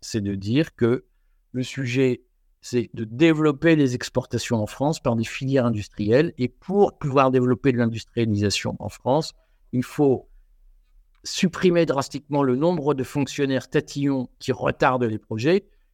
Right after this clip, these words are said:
Et il faut faire une révolution de la protection sociale parce que, au nom des protections, on taxe tellement le travail que plus personne n'a envie de recruter dans ce pays et que plus personne n'a envie de travailler parce que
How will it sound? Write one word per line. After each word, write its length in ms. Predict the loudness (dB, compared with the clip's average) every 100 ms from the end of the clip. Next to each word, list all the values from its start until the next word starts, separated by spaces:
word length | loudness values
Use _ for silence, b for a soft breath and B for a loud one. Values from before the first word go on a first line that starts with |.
| _
Et 120 | -2
il 100 | -2
faut 420 | 2 4 6 4 _ _ _ _ _ _ _ _ _ -10
faire 240 | 2 4
une 140 | 4 2
révolution 640 | 4 4 4 0 -2 0
de 40 | 0
la 80 |
protection 480 | 0 -2 -4 -6 -6
sociale 540 | -4 -4 0 2 2 -2
parce 240 | -8 -6
que, 320 | -2 -2 -4 _ _ _ 2
au 160 | 6
nom 180 | 6 4
des 120 | 2
protections, 800 | 0 -2 -4 -6 -6 -4 -4 -8 -12 -6
on 160 | -4
taxe 420 | 2 2 2 -4
tellement 400 | 4 4 6 4
le 140 | 4 2
travail 560 | 0 -2 0 -2 -4 -10 _ _ _
que 80 | -6
plus 340 | -6 -2 -2
personne 480 | 0 -2 2 2 2
n'a 100 | 2
envie 200 | 2 0
de 60 | 0
recruter 440 | -4 -2 -2 0
dans 120 | 0
ce 80 | -2
pays 360 | -4 -2 -2 -4 _
et 80 | -8
que 160 | -2 -2
plus 340 | -2 0 0
personne 440 | 2 0 0 0 2
n'a 60 |
envie 200 | 0 -2
de 60 | -4
travailler 420 | -2 0 2 2
parce 260 | 0 -12 -2
que 220 | 0